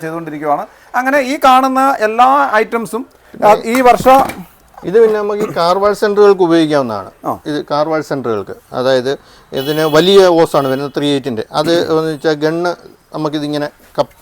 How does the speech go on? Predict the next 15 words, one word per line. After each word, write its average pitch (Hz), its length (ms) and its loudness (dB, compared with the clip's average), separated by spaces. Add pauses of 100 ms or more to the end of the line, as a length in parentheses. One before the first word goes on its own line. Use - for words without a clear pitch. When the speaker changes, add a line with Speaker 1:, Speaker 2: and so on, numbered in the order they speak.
Speaker 2:
തിരിയാൻ 139 280 -4
പറ്റും, 104 220 -8
കണ്ടോ? 214 160 0
Speaker 1:
ആ, - 20 8 (200)
അതെ, 214 160 4
അതെ, 160 140 0
അതെ. 120 80 -10 (100)
ആ, - 20 2 (140)
ഇതൊരു 294 260 0
വലിയൊരു 285 380 2
ഇതാണ്. 208 340 6
കാര്യം 247 240 4
നമ്മൾക്ക് 285 320 0 (100)
ഒരു, 269 100 0 (240)
ഒരു 247 120 6